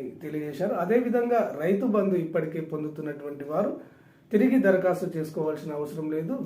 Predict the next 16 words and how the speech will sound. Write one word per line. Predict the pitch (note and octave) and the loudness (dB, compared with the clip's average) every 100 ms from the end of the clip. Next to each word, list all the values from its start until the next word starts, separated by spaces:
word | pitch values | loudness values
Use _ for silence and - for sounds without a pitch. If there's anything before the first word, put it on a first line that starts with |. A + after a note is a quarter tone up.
| F#3+ | 2
వీరికి | C4 C#4 G#3+ D#3+ - - - - - - | 2 2 0 -2 -4 -16 -20 -20 -20 2
పెరిగినటువంటి | G#3+ C#4 C#4+ B3+ G3 G3 F3+ F3 | 6 6 6 6 6 4 4 4
రైతు | E3 E3 F#3+ | 4 2 2
బంధు | E3+ E3+ | 2 0
కానివ్వండి, | E3 D#3+ D#3+ D#3+ G3+ G3 | 0 0 0 0 0 2
పెంచినటువంటి | G3 A#3 B3+ A3+ F3 F3 D#3+ | 4 4 4 2 2 0 -2
పెన్షన్లు | D#3 D3+ D#3+ E3+ D#3+ D#3 | -2 -2 -2 0 0 0
కానివ్వండి, | D3+ D3 C#3+ D3 D#3 D3+ | -2 -2 -6 -4 -4 -2
వారికి | C#3+ C#3+ C#3+ | -4 -6 -4
అందడం | C#3+ C#3+ D3 D3 | -6 -4 -6 -6
అనేది | C#3+ C#3 C3+ C3+ | -6 -6 -6 -6
జరుగుతుంది | C3 C3+ C3 C#3 C3+ - - | -6 -6 -8 -10 -10 -10 -12
అని | - | -12
చెప్పేసి | C3+ C3+ D3 - E4 | -12 -12 -10 -8 -4
వారు | D#3 D3+ | -4 -4
తెలియజేశారు. | D#3 D3+ A#2+ - A2 G#2 | -4 -4 -4 -6 -10 -12